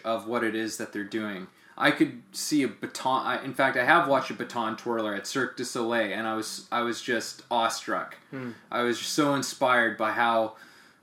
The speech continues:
Speaker 1: incredible they were. In fact, any, go and watch any Cirque du Soleil performer. You
Speaker 2: Oh,
Speaker 1: have
Speaker 2: yeah.
Speaker 1: no idea what they're doing, how they're doing it, what goes into it.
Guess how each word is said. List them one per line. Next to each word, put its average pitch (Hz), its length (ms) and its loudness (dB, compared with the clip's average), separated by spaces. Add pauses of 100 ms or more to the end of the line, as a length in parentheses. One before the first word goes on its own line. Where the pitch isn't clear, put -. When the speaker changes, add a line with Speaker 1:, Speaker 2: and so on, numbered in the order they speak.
(100)
Speaker 1:
incredible 131 720 4
they 117 100 4
were. 117 180 0
In 151 120 0
fact, 185 360 6
any, 254 300 4
go 240 220 6
and 214 120 6
watch 165 240 6
any 160 200 6
Cirque - 320 2
du 123 80 -2
Soleil 117 340 2
performer. 113 460 -2
You 110 60 -2
Speaker 2:
Oh, 170 100 10
Speaker 1:
have 185 180 8
Speaker 2:
yeah. 170 220 6
Speaker 1:
no 220 260 8
idea 151 640 8 (760)
what 151 360 6
they're 151 140 10
doing, 135 380 6
how 143 240 6
they're 135 160 2
doing 113 420 2
it, 113 220 0
what 135 220 4
goes 123 260 4
into 117 420 -2
it. 101 140 -6